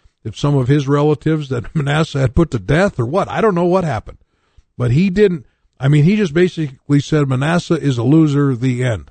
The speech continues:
That's kinda how Second Kings does it. But in Second Chronicles, in verse thirty, chapter thirty-three twelve, it says, "And when he was in affliction,"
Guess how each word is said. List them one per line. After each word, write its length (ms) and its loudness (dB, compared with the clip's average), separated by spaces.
That's 160 -16
kinda 240 0
how 100 -2
Second 380 -10
Kings 280 0
does 220 -6
it. 120 -20
But 300 -2
in 180 -10
Second 420 -6
Chronicles, 800 -2
in 140 -8
verse 400 -8
thirty, 240 -2
chapter 340 -8
thirty-three 480 -2
twelve, 320 -2
it 100 -4
says, 220 -8
"And 260 -6
when 180 0
he 160 0
was 260 0
in 80 -6
affliction," 800 -8